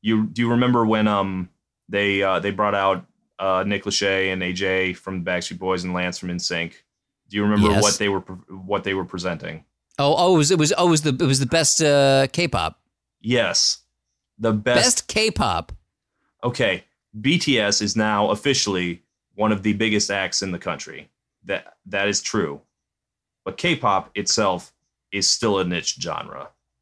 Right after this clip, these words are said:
Speaker 1: I, you know, most of the people even watching have not heard of at least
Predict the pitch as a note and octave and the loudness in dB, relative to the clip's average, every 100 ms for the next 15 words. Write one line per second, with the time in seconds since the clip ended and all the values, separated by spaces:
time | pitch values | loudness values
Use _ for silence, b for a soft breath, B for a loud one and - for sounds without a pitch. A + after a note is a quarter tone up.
0 | _ _ - A2 A#2 A#2 G#2+ G#2 E2 C#2 | _ _ -4 0 2 2 2 0 -4 -10
1 | C#2+ G#2 F#2+ F2 - _ _ G#2+ A#2+ C#3 | -6 -2 -2 -2 -6 _ _ 2 2 2
2 | B2+ A2+ G#2+ A#2 G#2 G2 - A2 G#2 G2+ | 0 -2 -2 -2 0 -2 -2 -2 -2 0
3 | A2 G#2+ F#2 E2 E2 _ - G2+ A2+ G#2 | 0 0 -4 -6 -10 _ -4 0 0 0
4 | A2+ G2+ F2 F2+ F#2+ F2+ G2+ - - | 0 0 0 -2 -2 -2 -2 -2 -4